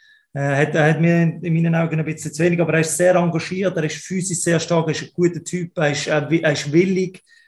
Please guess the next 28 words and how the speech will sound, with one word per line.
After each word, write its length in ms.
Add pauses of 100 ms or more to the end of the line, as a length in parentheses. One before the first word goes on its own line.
(680)
Also 140
ich 100
würde 180
ihn 60
noch 120
nicht 120
abschreiben, 500
äh, 340
aber 200
es 140
ist 120
jetzt, 340
die, 140
die, 140
die, 180
die 160
Zeit 240
jetzt 160
in 60
der 80
Challenge 380
League, 160
die 80
tut 180
ihm 80
sehr, 200
sehr 140
gut. 220